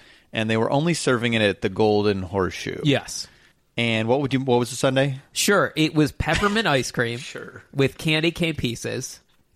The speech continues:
Speaker 2: uh, brownie chunks, fudge, fudge or chocolate syrup. I don't think it was, it wasn't hot when I got it, so I think it was just chocolate sauce.
Speaker 1: <laughs>
Speaker 2: Uh, uh, and then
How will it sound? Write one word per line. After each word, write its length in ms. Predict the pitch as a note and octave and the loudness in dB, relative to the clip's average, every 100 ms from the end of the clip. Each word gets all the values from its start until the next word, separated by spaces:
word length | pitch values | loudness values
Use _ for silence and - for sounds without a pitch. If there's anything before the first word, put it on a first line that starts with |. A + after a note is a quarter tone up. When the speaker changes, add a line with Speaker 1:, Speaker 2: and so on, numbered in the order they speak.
| _ | _
Speaker 2:
uh, 320 | C#3 B2+ A2 | -2 0 0
brownie 640 | G#2+ B2+ C3 D3+ F3+ F3+ C#3+ | 0 2 2 4 2 2 2
chunks, 680 | - B2+ G#2 B2+ - - - _ _ _ _ | 0 0 -2 -8 -16 -18 -20 _ _ _ _
fudge, 720 | - D3+ C3 C3+ E3+ - - _ _ | -2 2 2 0 -2 -10 -14 _ _
fudge 320 | - F#3 F#3+ D#3 | -4 2 2 2
or 60 | |
chocolate 400 | - C#3 - A2+ | 2 0 -2 -6
syrup. 300 | - A2 G#2+ - | -4 -4 -4 -4
I 80 | C#3+ | 0
don't 220 | E3 D#3+ | 0 0
think 100 | F3 | -2
it 40 | |
was, 140 | D3 - E3+ | -2 -6 -2
it 80 | |
wasn't 320 | D3+ E3+ D#3+ B2+ | 0 0 -2 -2
hot 300 | B2+ A#2+ A#2+ | 0 0 -2
when 100 | A#2 | -6
I 80 | |
got 260 | A#2 A2+ B2 | -6 -4 -2
it, 80 | B2+ | 0
so 100 | D3 | 0
I 100 | C3 | 0
think 120 | B2+ | -2
it 20 | |
was 100 | A2 | -6
just 160 | A2+ - | -8 -8
chocolate 320 | G#2+ - - | -8 -8 -6
sauce. 220 | - A#5 G#5+ | -4 -4 -8
Speaker 1:
<laughs> 60 | - - - | -16 -16 -2
Speaker 2:
Uh, 40 | E3 | 2
uh, 680 | C#3+ B2+ B2 C#3 C3+ B2+ A#2+ - | 4 2 2 2 2 2 0 0
and 280 | C3+ C3+ C3 | 0 0 0
then 420 | D#3 C#3+ C3+ | 2 2 0